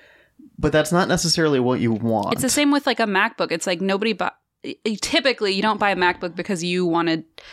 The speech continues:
Speaker 2: have really good
Speaker 1: Mm-hmm.
Speaker 2: control over all the little details. Like, that's,
Speaker 1: Yeah.
Speaker 2: I feel like, what a, you know.
Speaker 1: A Windows P C, a P C
Speaker 2: A
Speaker 1: or,
Speaker 2: P C,
Speaker 1: or
Speaker 2: yeah.
Speaker 1: even more like something, another operating system. Yeah, same with, like, an iPhone versus an Android. Android, yeah, you can customize a lot more.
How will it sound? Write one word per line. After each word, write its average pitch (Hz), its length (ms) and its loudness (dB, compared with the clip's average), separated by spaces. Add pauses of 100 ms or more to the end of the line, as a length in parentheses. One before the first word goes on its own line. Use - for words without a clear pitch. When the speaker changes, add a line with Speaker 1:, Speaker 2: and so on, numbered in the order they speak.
(140)
Speaker 2:
have 165 320 -4
really 175 320 -2
good 165 260 -4
Speaker 1:
Mm-hmm. - 180 -2
Speaker 2:
control 156 520 2
over 160 260 0
all 156 160 0
the 160 140 -4
little 151 180 -2
details. 185 500 -4
Like, 156 120 -10
that's, 156 140 0 (100)
Speaker 1:
Yeah. - 120 2
Speaker 2:
I - 40 -8
feel - 160 -6
like, 156 120 -6
what 160 120 -2
a, 147 120 -4 (120)
you 165 100 -4
know. - 160 -4 (300)
Speaker 1:
A - 80 -2
Windows 113 260 0
P 110 160 -2
C, 107 160 -4
a 107 60 0
P 113 160 -2
C 110 200 -2
Speaker 2:
A 107 60 2
Speaker 1:
or, - 60 2
Speaker 2:
P 277 100 2
C, - 240 2
Speaker 1:
or - 160 6
Speaker 2:
yeah. 185 160 4
Speaker 1:
even 123 140 0
more 117 240 2
like 113 180 0 (120)
something, 113 340 -2
another 113 340 0
operating 110 340 0
system. 98 380 -4 (560)
Yeah, 101 140 2
same 165 200 0
with, 165 120 0
like, 156 120 2
an 160 60 0
iPhone 147 380 0
versus 151 260 0
an 165 60 2
Android. 156 420 2
Android, 139 360 0
yeah, 233 120 2
you 127 100 2
can 139 120 0
customize 143 420 0
a 127 60 2
lot 120 160 2
more. 143 340 2